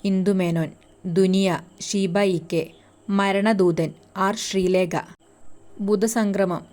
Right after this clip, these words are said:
കെ ദിലീപ് കുമാർ, കുഴലൂത്തുകാരൻ ആർ ശ്രീലേഖ, അഗാമ്യം ബി മുരളി,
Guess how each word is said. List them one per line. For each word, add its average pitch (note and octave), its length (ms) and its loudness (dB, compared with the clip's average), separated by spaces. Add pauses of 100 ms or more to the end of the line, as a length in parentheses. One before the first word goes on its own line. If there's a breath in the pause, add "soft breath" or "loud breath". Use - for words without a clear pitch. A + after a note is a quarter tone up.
(120)
കെ G#3+ 100 2 (120)
ദിലീപ് F#3+ 360 2
കുമാർ, F3 300 -2 (260)
കുഴലൂത്തുകാരൻ G#3+ 920 2 (220)
ആർ G3 260 -2
ശ്രീലേഖ, F#3 440 0 (200)
അഗാമ്യം F#3 640 0 (240)
ബി F#3+ 140 2
മുരളി, F3 440 2